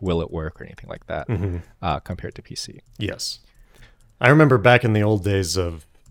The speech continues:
Speaker 2: early P C games, learning all kinds of, like, programming basics just to get games
Speaker 1: Oh,
Speaker 2: to
Speaker 1: yeah.
Speaker 2: run.
Speaker 1: Oh, yeah.
Speaker 2: I remember
Speaker 1: Well,
Speaker 2: editing
Speaker 1: you <laughs>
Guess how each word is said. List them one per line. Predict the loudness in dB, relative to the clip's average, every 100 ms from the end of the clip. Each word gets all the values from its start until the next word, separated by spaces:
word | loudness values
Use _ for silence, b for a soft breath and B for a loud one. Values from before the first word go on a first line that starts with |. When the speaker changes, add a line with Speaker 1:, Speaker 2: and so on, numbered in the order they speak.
| -20 _ -2
Speaker 2:
early | 2 2
P | 0 -2
C | -2 -2
games, | -2 -2 -2 -4 -8 -10 -12
learning | -4 -2 0 0
all | 2 0
kinds | 0 -2 -2 -2
of, | -6 -6
like, | -6 -6 -8
programming | -4 -2 0 -2 -2 -2
basics | 0 0 -4 -6 -8
just | -8 -8
to | -6
get | -6 -4
games | 0 2 2
Speaker 1:
Oh, |
Speaker 2:
to | 0
Speaker 1:
yeah. | 0
Speaker 2:
run. | -2 -4 -6 -10 -16 b b b b
Speaker 1:
Oh, | -4 -2
yeah. | -4 -4
Speaker 2:
I | 0
remember | 2 6
Speaker 1:
Well, | 8 8
Speaker 2:
editing | 8 4 4 2 4
Speaker 1:
you | 6 8
<laughs> | 8